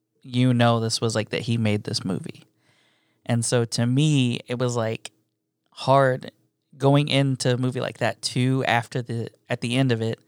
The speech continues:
sometimes it's like people have their mind made up already. It's like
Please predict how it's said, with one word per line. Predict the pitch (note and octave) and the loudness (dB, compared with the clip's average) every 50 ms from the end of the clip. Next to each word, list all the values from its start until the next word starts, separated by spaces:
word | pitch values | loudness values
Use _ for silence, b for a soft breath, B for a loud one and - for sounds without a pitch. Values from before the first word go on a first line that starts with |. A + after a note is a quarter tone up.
| _ _ _ _ _ _ | _ _ _ _ _ _
sometimes | - - D3+ D3 D3 - D#3 D3 C#3 C3 B2 | -2 2 4 4 4 4 4 4 4 4 2
it's | A#2+ - - | -2 -2 -2
like | C3 A#2 A#2 _ - - - _ _ _ _ _ _ _ _ _ _ _ _ _ _ _ _ _ - | -2 -2 -2 _ -14 -20 -20 _ _ _ _ _ _ _ _ _ _ _ _ _ _ _ _ _ -10
people | - D3 C#3 - B2+ | -8 -4 0 2 2
have | B2 B2 A#2+ A#2 | 4 4 2 2
their | A#2 A2+ | 2 -2
mind | A#2 A2+ A2+ A#2+ A#2 A2+ A2+ A2+ | 0 0 0 0 0 0 0 -2
made | A2+ A2+ A2+ | -2 0 0
up | A2+ G#2+ - | -2 -2 0
already. | A2+ G#2+ G#2 G2+ F#2+ F#2 F#2+ F#2 E2 D#2+ | 0 0 0 0 -2 -4 -6 -6 -8 -10
It's | E2 - - | -10 -8 -8
like | F#2 F2 D2+ - | -8 -8 -8 -10